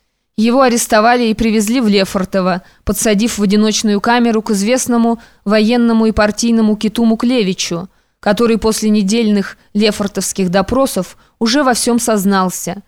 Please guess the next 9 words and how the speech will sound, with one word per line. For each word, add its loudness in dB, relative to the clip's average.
Муклевич 0
стал 0
убеждать 0
Туполева 0
сознаться 0
на 2
первом 0
же 0
допросе 0